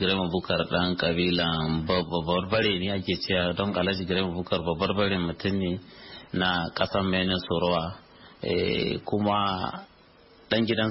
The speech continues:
sarauta ne na Maine Sorwa. Eh, Alhaji Graham Bukar yana, ya rasu ya bar mata biyu da yara guda shidda. Ya cikin yara guda shiddan babban namiji ne,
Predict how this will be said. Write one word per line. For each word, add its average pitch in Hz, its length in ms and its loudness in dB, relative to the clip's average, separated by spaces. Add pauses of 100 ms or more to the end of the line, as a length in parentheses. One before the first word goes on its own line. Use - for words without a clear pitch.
sarauta 95 460 2
ne 85 240 0
na 90 120 2
Maine 92 300 2
Sorwa. 78 400 -2 (960)
Eh, - 1000 0 (360)
Alhaji 123 340 0
Graham 113 360 2
Bukar 107 340 2 (340)
yana, 95 680 0
ya 107 420 2
rasu 98 300 -2
ya 101 220 2
bar 101 160 0
mata 104 420 2
biyu 120 380 2 (720)
da 92 80 2
yara 90 380 2
guda 87 340 0 (1040)
shidda. 87 480 -2 (680)
Ya 98 100 4
cikin - 320 -2
yara 110 240 4
guda 104 240 2
shiddan 101 480 0
babban 95 540 2
namiji 104 420 2
ne, 101 200 0